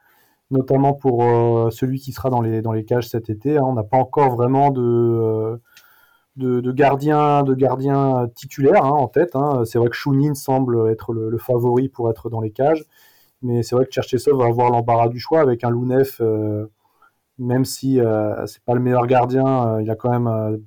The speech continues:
pas mal d'expérience avec le Zénith. Sinon, il pourrait y avoir également, euh, Safonov, le jeune, le jeune portier de Krasnodar, ou encore, euh, Yuri Dupin, qui a fait une,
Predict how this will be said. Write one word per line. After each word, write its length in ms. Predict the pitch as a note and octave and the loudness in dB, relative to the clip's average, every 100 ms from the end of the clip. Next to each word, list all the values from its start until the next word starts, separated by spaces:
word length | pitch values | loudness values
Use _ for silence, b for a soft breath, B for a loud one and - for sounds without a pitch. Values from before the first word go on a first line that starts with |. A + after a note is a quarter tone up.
| _ | _
pas 100 | B2+ | 2
mal 120 | C3 | 2
d'expérience 420 | B2+ B2+ B2 B2 | 0 -2 -2 0
avec 160 | A#2 - | -2 -2
le 60 | A2+ | 0
Zénith. 500 | A#2+ C3 D#3 D#3+ _ b b b _ | 0 0 -2 -4 _ b b b _
Sinon, 280 | - A#2+ | -6 -4
il 60 | A#2+ | -4
pourrait 220 | - A#2 | -2 -2
y 20 | |
avoir 160 | A2+ A#2 | 2 2
également, 460 | A#2 A#2+ B2+ B2 A2 | 2 2 2 2 2
euh, 20 | |
Safonov, 640 | - B2 - C3 C3 B2+ - | 0 -2 0 2 2 2 0
le 80 | A2+ | 2
jeune, 340 | A#2+ B2 A2+ | 2 2 0
le 120 | A2 | -2
jeune 180 | A2+ A#2+ | -2 -2
portier 280 | A#2 G#2 A#2+ | -4 -6 -8
de 60 | |
Krasnodar, 720 | - A#2+ - B2 B2+ C#3 C#3+ C3 B B B - | -4 -6 -2 -2 4 4 4 2 B B B 0
ou 100 | C3 | 0
encore, 440 | B2 C#3+ C3+ A#2+ | 4 4 4 4
euh, 120 | A#2+ | 2
Yuri 260 | B2 B2 C3 | 2 0 -2
Dupin, 420 | B2+ - E3 F3+ | -2 -6 -4 -4
qui 160 | - A#2 | -2 -2
a 40 | |
fait 140 | - | -2
une, 160 | B2+ | -2